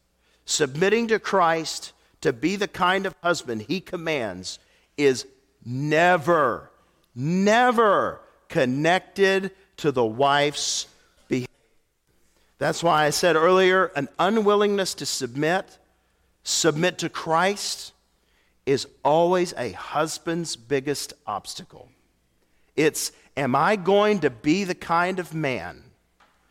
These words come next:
that Jesus calls me to be, even if right now in the moment I don't perceive my wife deserves that kind of man,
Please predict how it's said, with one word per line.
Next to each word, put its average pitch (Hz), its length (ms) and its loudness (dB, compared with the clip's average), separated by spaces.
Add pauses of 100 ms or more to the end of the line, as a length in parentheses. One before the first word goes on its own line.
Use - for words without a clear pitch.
(240)
that 107 160 -6
Jesus 143 520 -6 (200)
calls 214 600 2
me 123 200 -6
to - 160 -14
be, 82 320 -16 (1000)
even 180 380 -2
if 143 120 -2
right 156 300 2
now 160 300 2
in 156 100 0
the 147 80 0
moment 156 420 0
I 143 140 0
don't 165 300 -2
perceive 110 720 -6 (480)
my 135 200 0
wife 143 380 -2
deserves 104 500 -10
that 82 200 -20
kind 80 200 -18
of 71 140 -20
man, 71 280 -20